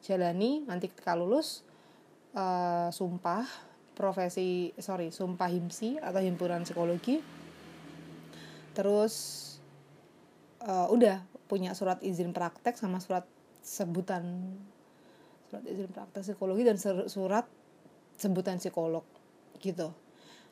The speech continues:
Nanti untuk yang klinis ada sumpah lagi, sumpah profesi klinis. Eh, itu syarat untuk bisa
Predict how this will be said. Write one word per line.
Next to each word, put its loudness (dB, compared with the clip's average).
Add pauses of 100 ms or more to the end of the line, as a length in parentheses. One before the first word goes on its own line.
Nanti 0
untuk 6
yang 0
klinis 0 (160)
ada 4
sumpah -2
lagi, -2
sumpah -2
profesi -2
klinis. -4 (800)
Eh, 0 (240)
itu 4
syarat 2
untuk 0
bisa -2